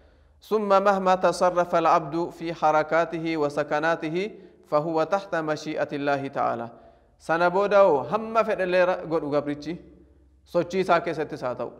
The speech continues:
sochii irraa dhaabbannaa isaa keessattis haa ta'u, gochaawwan raawwatu hundaa keessattiyyuu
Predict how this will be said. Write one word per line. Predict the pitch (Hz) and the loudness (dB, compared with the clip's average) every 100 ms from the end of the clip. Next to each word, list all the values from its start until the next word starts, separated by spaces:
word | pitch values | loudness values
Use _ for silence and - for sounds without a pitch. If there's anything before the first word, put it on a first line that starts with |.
| - _ | -20 _
sochii | 165 - 190 | -8 -4 0
irraa | 175 156 | 0 4
dhaabbannaa | 151 139 156 160 | 2 2 -2 -2
isaa | 156 156 | -2 -4
keessattis | 151 151 139 135 | -6 -8 -10 -8
haa | 127 | -8
ta'u, | 127 123 139 - _ _ | -8 -12 -12 -20 _ _
gochaawwan | 135 170 175 190 185 175 196 196 | -2 -2 0 4 4 6 4 2
raawwatu | 185 185 170 160 165 | 2 2 2 -2 -4
hundaa | 180 233 214 208 | -4 -2 4 4
keessattiyyuu | 196 185 185 180 185 180 240 | 2 -4 -4 -4 -4 -4 -6